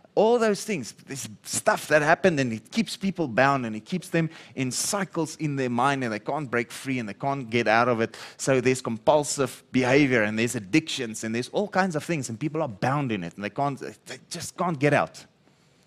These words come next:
So how will they get out? When you step into their life and you say,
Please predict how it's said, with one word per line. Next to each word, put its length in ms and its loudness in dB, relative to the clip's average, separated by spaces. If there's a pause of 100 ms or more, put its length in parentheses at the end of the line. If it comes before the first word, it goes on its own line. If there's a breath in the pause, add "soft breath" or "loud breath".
(1040 soft breath)
So 220 4
how 320 4
will 100 2
they 120 2
get 160 2
out? 320 2 (680 soft breath)
When 220 2
you 560 4
step 520 2
into 480 2
their 180 6
life 380 4
and 120 -8
you 80 -8
say, 440 -4